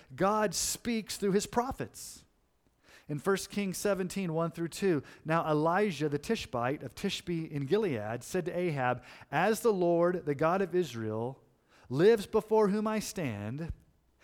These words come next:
there shall be neither dew nor rain these years except by my word.' And the word of the Lord came to him."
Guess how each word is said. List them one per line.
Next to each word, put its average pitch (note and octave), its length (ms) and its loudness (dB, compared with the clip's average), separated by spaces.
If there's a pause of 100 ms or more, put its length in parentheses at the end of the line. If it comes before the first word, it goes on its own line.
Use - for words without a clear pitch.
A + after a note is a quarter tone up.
(180)
there D3+ 140 2
shall F#3 220 2
be F3 160 0
neither E3+ 460 2 (260)
dew A3 540 0
nor D#3+ 240 0
rain G3+ 560 -2
these F3+ 300 -4
years A#2+ 520 -2
except E3+ 520 -4
by D#3+ 180 2
my E3+ 220 -2
word.' B2 400 0 (280)
And C#3 240 0
the B2 120 2
word F#3+ 640 2 (260)
of B2+ 100 -4
the B2+ 80 0
Lord D#3+ 460 2 (280)
came D#3+ 340 -6
to - 100 -12
him." F#2+ 220 -12